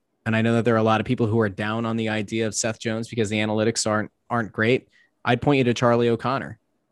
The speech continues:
Charlie's, like, the guy who carries the mantle for analytics in the city. He wrote a thing a few days ago that I read that he even mentioned, you know, Seth Jones has staggering talent, and that, you know, you, you kind of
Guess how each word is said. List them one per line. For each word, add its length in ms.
Charlie's, 400
like, 160
the 60
guy 240
who 80
carries 340
the 60
mantle 260
for 160
analytics 460
in 80
the 60
city. 380
He 140
wrote 220
a 60
thing 280
a 100
few 200
days 240
ago 220
that 100
I 60
read 320
that 200
he 200
even 260
mentioned, 480
you 100
know, 80
Seth 260
Jones 500
has 240
staggering 580
talent, 440
and 180
that, 280
you 120
know, 320
you, 240
you 140
kind 260
of 340